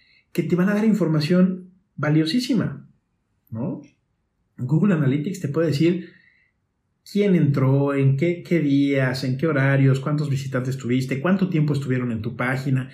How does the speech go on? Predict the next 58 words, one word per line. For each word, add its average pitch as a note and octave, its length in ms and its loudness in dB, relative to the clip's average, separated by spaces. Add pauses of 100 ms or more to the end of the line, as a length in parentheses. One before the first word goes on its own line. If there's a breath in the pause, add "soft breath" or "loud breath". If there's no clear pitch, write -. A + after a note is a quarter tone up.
(260 loud breath)
Incluso A3+ 320 4
te D4 100 2
pueden A3 160 0
decir G3 220 0
cuál G#3+ 160 -2
fue G#3+ 200 -2
el G#3+ 60 0
comportamiento D3 1300 0 (380 loud breath)
de B2 120 -4
los A#2 140 -4
visitantes C3 440 -2
a - 80 -2
tu - 140 -6
página. - 580 -4 (400 soft breath)
Si - 140 -8
estuvieron C#3+ 460 2
aquí, F#3 360 4
de D3+ 180 2
que D#3 80 -2
esta C#3+ 200 0
página D3+ 260 0
se C3+ 80 2
fueron C3+ 220 2
a A2 80 2
la B2 100 -2
otra, F3+ 320 0
a C3+ 60 -2
qué D3 100 -2
botón C#3 380 0
le A#2+ 60 -2
dieron A2+ 320 -6
sí, D#3 280 -8
clic, F3+ 400 0
a C3+ 80 -6
qué C3+ 100 -8
botón C3+ 300 0
no. F3+ 180 2 (800 loud breath)
Este B3 300 2
seguimiento D3 720 4
es E3+ 60 2
lo F#3 80 4
que E3 80 -4
te C#3 100 -2
va D3 100 2
a D3 60 -4
permitir D#3 420 2
entender C3+ 680 -2
qué F#3 240 -2
cosas F#3 360 -2
en D3 100 2
tu C#3 80 -2
página E3 240 0
están D3+ 220 0
funcionando D3+ 480 0
y C#3 80 0
qué C#3+ 160 -2
cosas C3+ 360 -4
no. C#3+ 400 -2